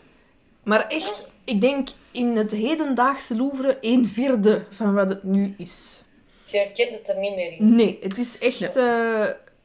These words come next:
Speaker 1: echt een burcht, dus zoals Lise zei, echt ter verdediging. Geen paleis, geen, allee, niet voor het schoon, ik zal het zo zeggen.
Speaker 3: Ja, voilà.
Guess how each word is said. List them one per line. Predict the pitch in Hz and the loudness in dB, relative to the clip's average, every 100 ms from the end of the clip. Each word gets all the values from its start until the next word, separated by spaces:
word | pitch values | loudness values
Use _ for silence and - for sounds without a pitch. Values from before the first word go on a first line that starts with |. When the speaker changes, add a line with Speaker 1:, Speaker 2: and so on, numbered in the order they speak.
| - | -10
Speaker 1:
echt | 240 294 | -6 0
een | 233 196 | 0 0
burcht, | 240 285 294 | -2 -4 -6
dus | - 208 | -8 -4
zoals | 208 208 | -2 -2
Lise | 214 233 240 | -4 -6 -6
zei, | 214 202 | -4 -4
echt | 208 - | -6 -8
ter | 202 | -8
verdediging. | 185 170 202 208 185 156 120 - | -8 -6 -4 -4 -4 -10 -14 -16
Geen | - 220 262 214 | -6 -4 -2 -2
paleis, | 214 214 247 262 - - | -4 0 0 -2 -8 -16
geen, | - 175 226 240 233 233 - | -12 -6 -4 -2 -2 -4 -6
allee, | 202 180 151 - _ _ _ _ _ - - | -6 -6 -6 -12 _ _ _ _ _ -16 -2
niet | 208 254 | 0 0
voor | - | -4
het | 208 | -4
schoon, | - 208 180 160 160 | -2 -2 -2 -6 -16
ik | |
zal | - 165 | -14 -14
het | 165 | -12
zo | 160 143 | -12 -12
zeggen. | 135 - - | -14 -16 -12
Speaker 3:
Ja, | 185 160 - | -8 -8 -8
voilà. | 170 165 220 _ | -8 -8 -10 _